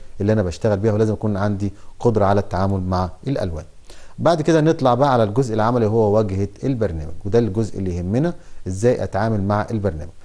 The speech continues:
عندنا حاجة بسيطة كده عشان نظهر واجهة البرنامج، الصورة بتوضح منطقة أو ال-، الجزء الخاص بالبرنامج. أول حاجة عندي هنا هنلاحظ إن هنا موجود عندي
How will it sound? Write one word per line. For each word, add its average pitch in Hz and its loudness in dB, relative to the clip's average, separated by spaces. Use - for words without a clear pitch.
عندنا 117 0
حاجة 127 0
بسيطة 101 0
كده 101 0
عشان 98 -2
نظهر 98 0
واجهة 113 2
البرنامج، 101 0
الصورة 113 2
بتوضح 120 0
منطقة 101 0
أو 98 -2
ال-، 85 -6
الجزء 90 -2
الخاص 117 2
بالبرنامج. 110 0
أول 147 4
حاجة 123 2
عندي 117 2
هنا 151 2
هنلاحظ 120 2
إن 101 0
هنا 123 2
موجود 107 0
عندي 107 2